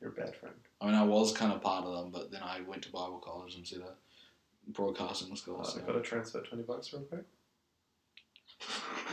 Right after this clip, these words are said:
Speaker 2: N B G Music just uploaded funny Flintstone meme, high, highest quality on YouTube.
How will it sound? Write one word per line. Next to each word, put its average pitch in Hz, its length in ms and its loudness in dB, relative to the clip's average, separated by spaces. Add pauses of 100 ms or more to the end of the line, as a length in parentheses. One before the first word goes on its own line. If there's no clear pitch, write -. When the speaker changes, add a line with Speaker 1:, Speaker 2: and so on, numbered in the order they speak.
(300)
Speaker 2:
N 139 220 10
B 139 200 12
G 117 240 12
Music 110 520 6
just 107 280 2
uploaded 98 580 0
funny 101 380 2
Flintstone 95 640 0
meme, 85 240 -4
high, 98 420 -2 (100)
highest 101 420 0
quality 95 420 -2
on 90 160 -6
YouTube. 90 460 -2